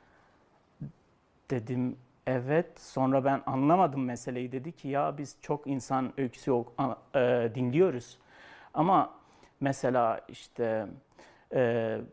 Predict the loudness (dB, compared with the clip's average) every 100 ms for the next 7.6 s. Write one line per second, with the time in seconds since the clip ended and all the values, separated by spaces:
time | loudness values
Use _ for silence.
0 | _ -2 0 0 -2 -6 -4 -2 -2 -2
1 | -4 -6 -4 -2 -2 0 0 2 0 0
2 | -2 -2 -4 -6 -4 4 4 4 0 0
3 | 0 0 2 4 4 0 -2 -4 -4 -4
4 | -2 -2 -2 -2 -2 -2 0 2 2 0
5 | -6 -8 -4 0 0 0 -2 -4 -6 -6
6 | _ -18 -2 -2 2 0 0 -6 -4 -4
7 | -2 0 0 -2 -8